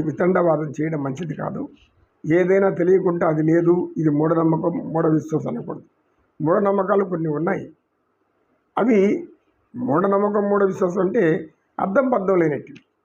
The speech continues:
ఇది అర్థవంతమైన, గ్రహగతులు మారుతూ ఉంటాయా, రాసులు మారుతూ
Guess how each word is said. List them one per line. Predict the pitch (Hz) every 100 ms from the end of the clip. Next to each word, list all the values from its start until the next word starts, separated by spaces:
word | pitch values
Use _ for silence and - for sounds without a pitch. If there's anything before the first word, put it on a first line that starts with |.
| _ _ _ _ 175
ఇది | 175 131
అర్థవంతమైన, | 127 170 175 170 170 175 156 107 - _ _ _ - _ _ _ _ _ _ _ _ _ -
గ్రహగతులు | 151 175 185 190 175 165
మారుతూ | 160 190 160
ఉంటాయా, | 165 160 254 - _ _ _ _ _ _ _ _ -
రాసులు | 151 170 175 202 170
మారుతూ | 160 160